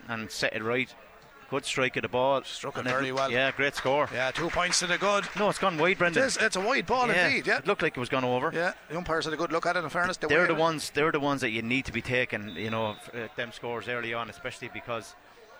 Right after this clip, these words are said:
Speaker 1: it was ideal for him. Was, uh, may-, maybe the next time he might kick it over his hands, but off the ground, maybe he did slip, but good kick out there, but Bagnallstown Ga-, or Tinryland win the kick out again. John Murphy, very strong physical around the middle of the field here.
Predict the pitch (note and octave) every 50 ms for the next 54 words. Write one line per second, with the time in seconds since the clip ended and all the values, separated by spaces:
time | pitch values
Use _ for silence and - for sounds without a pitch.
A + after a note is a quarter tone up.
0 | - - B2 B2 C#3 C#3 A#2+ C3+ - C#3 C#3 C3+ - C3 C#3 C#3 C3+ B2 - C3
1 | B2 A2+ A#2 A#2 A2 A2 G#2+ C3 - - - - B2+ B2+ C3 - - C3+ C3 C#3
2 | C#3 C#3 C#3 C3+ C3 - - - - - - - - - - A2+ A#2 B2 - -
3 | C3 A#2 A2+ A2+ A#2 A2+ - C3 - B2 A2+ A2+ A2 G2+ - A#2+ A#2+ A#2 A#2 -
4 | - G#2 G#2+ A#2 A#2+ - - G#2+ A#2 A2+ G#2+ G#2 A2+ A#2 A2 A2 G2+ A2 - A#2
5 | G#2+ - - - A#2 - - A2+ A2+ - - - - - - - - - - -
6 | - B2+ A#2+ - - C3+ A#2+ - B2+ B2 A2+ - A#2 A2+ G#2+ A2 - A#2 A#2 B2
7 | A2+ - - A#2+ A#2 A2 B2 B2 B2+ - - A2+ A2+ G#2+ - - B2+ A#2+ C3 C3
8 | B2 A#2+ A#2 G#2+ A#2+ B2+ B2 A#2 A#2 - - C3 - C3+ B2+ A#2+ A2+ - C3 C3
9 | B2+ B2 - A#2+ A#2+ A#2+ C3 C3+ - B2 A2 - C3 C3 C3+ B2 - - - B2+
10 | B2+ A#2+ - - C3+ B2 B2+ B2 A#2+ A#2 A#2 B2+ B2 B2 A#2 B2 B2 A#2+ A2+ -
11 | - B2+ B2+ A#2+ A#2 B2 C3 -